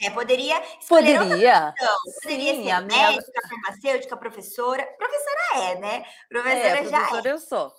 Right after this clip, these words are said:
Speaker 2: Mas, assim, eu fiz, né, a minha primeira formação foi em administração de empresas. <laughs> Então, assim, é, é, eu poderia aí ter seguido outros caminhos. Quando eu abri a loja, a minha ideia era ser simplesmente empresária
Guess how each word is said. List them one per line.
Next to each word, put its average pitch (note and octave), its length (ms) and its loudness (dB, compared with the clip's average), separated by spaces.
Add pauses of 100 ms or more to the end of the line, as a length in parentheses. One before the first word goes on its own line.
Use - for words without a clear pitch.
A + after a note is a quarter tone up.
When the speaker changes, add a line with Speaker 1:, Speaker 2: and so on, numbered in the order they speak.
(400)
Speaker 2:
Mas, G#3 200 -2
assim, A#3+ 260 -8
eu G#3+ 140 0
fiz, D#4+ 280 -4
né, A3+ 140 -4
a F#3+ 40 -4
minha G3 180 -2
primeira G3+ 400 -4
formação G3+ 480 -6
foi G#3+ 160 -6
em A#3+ 60 -8
administração G#3+ 720 -8
de F3 120 -16
empresas. D#3 680 0
<laughs> D4 580 4 (380)
Então, G3+ 380 4
assim, G#3 500 2
é, F#3+ 180 0
é, E3+ 1080 2 (560)
eu F3 100 -6
poderia G#3 580 0
aí A3+ 220 2
ter G#3 240 -4
seguido G3+ 500 -8
outros G#3 260 -6
caminhos. F#3+ 500 -8 (260)
Quando A3 220 2
eu B3+ 60 8
abri A#3 360 4
a A3+ 60 2
loja, G#3 520 0
a G#3 40 -8
minha G#3 180 -14
ideia F#3 320 -2
era G#3+ 340 0
ser G3+ 380 -10
simplesmente A#3+ 840 -8
empresária C4+ 840 2